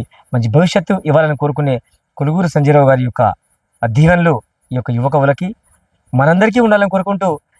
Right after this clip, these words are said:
ఇలాంటి వారి యొక్క ఆశీస్సులతో ఈ సమాజం బు-, బాగుపడడం కోసం ప్రయత్నించాలని చెప్పుకుంటూ, జయశంకర్ జిల్లావాసులు కూడా ఈ అవకాశాలను సద్వినియోగం చేసుకోవడంలో అలాంటి వారిని గుర్తించాలని మనసారా కోరుకుంటూ, నేను సునీల్ చంద్ర,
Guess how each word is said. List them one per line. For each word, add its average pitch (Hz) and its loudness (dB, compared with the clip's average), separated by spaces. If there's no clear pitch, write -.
ఇలాంటి 143 -2
వారి 139 2
యొక్క 131 -2
ఆశీస్సులతో 180 0
ఈ 131 -6
సమాజం 165 2
బు-, 139 -8
బాగుపడడం 156 0
కోసం 143 -6
ప్రయత్నించాలని 127 -4
చెప్పుకుంటూ, 165 -8
జయశంకర్ 156 0
జిల్లావాసులు 196 0
కూడా 196 2
ఈ 147 0
అవకాశాలను 170 -2
సద్వినియోగం 156 -4
చేసుకోవడంలో 139 -4
అలాంటి 127 0
వారిని 151 0
గుర్తించాలని 127 -4
మనసారా 113 -2
కోరుకుంటూ, 170 -6
నేను 147 0
సునీల్ 180 2
చంద్ర, 214 2